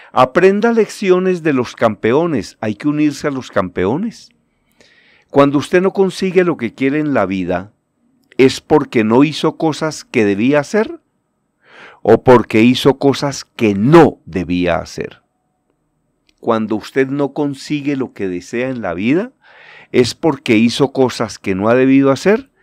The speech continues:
¿O porque no hizo cosas que sí ha debido hacer? Aprenda lecciones de los campeones. Experiencia es buena maestra.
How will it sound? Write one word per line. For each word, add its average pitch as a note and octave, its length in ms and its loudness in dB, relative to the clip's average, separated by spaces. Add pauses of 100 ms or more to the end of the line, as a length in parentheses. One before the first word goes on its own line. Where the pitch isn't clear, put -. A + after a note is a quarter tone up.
(340)
¿O A2+ 120 2
porque G2+ 360 0
no A2 160 0
hizo C3+ 240 -6
cosas C3 420 -6
que F#2+ 160 -10
sí B2+ 260 -6
ha G#2+ 120 -2
debido F2+ 400 -6
hacer? F2+ 400 -8 (500)
Aprenda G3+ 540 2
lecciones F#3+ 640 0
de D#3 100 -2
los C3+ 240 -4
campeones. A2 1040 -4 (840)
Experiencia D3+ 1120 0 (380)
es A#2 200 0
buena C3+ 560 -2
maestra. G#2+ 800 -6